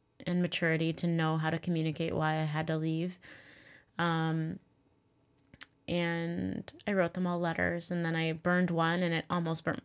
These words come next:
I felt like I was gonna burn my apartment down, so I only burned <laughs> one. But, um, it was really beautiful and releasing and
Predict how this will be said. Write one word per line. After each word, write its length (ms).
I 80
felt 240
like 140
I 40
was 80
gonna 140
burn 180
my 60
apartment 380
down, 180
so 100
I 60
only 240
burned 240
<laughs> 20
one. 180
But, 360
um, 520
it 120
was 180
really 220
beautiful 640
and 540
releasing 720
and 400